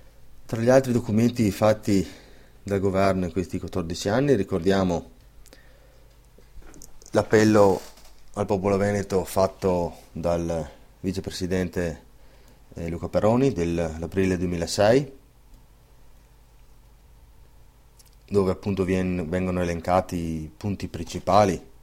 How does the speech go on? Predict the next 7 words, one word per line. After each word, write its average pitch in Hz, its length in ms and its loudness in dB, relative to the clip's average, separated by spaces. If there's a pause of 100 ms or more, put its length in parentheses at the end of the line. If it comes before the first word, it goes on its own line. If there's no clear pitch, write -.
(1700)
chiaramente 85 500 -10
secondo 82 380 -10
il 85 80 -4
nostro 85 320 -6
punto 87 220 -6
di 85 120 -4
vista, 92 400 -4